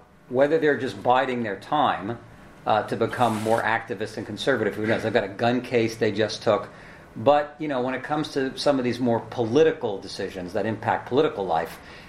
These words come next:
um, they still will have a tendency to say that these are political questions that have to be settled by legislatures.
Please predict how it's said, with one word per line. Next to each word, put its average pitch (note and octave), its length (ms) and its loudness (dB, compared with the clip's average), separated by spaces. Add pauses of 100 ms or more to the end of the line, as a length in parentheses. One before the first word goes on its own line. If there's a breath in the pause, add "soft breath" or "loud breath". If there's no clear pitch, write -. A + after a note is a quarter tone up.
(200 loud breath)
um, A#2+ 360 2
they C3 160 0
still E3 260 4
will C#3 260 6
have A#2 220 -2
a A2 60 -10
tendency A2 880 -2 (100)
to A2 340 0 (300)
say B2+ 260 4
that A2 180 -2
these A#2 160 -2
are G#2+ 120 6
political B2 440 -2
questions A2 500 -2
that G2+ 100 -2
have G#2+ 180 0
to B2+ 60 -2
be G#2 120 -6
settled A#2 380 2
by F#2+ 120 -4
legislatures. G2 720 -2